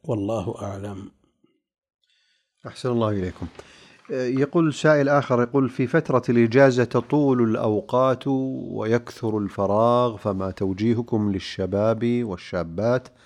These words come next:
Speaker 2: وكذلك أيضًا لأولياء أمورهم؟"
Speaker 1: لا شك أن الفراغ بالنسبة للشباب والشابات مظنة للضياع،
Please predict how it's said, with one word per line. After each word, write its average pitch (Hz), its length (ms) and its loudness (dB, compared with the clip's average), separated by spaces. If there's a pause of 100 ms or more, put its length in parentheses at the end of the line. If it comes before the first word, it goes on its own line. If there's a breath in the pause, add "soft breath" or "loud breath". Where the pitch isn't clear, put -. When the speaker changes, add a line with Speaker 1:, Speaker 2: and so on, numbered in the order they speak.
(560 soft breath)
Speaker 2:
وكذلك 143 600 2
أيضًا 147 320 0
لأولياء 131 720 0
أمورهم؟" 95 680 -2 (600)
Speaker 1:
لا 139 220 4
شك 170 340 0
أن 117 320 -2
الفراغ 117 800 -2
بالنسبة 107 540 -4
للشباب 107 720 -4
والشابات 110 840 -10 (1200)
مظنة 185 600 4 (1500)
للضياع، 120 760 4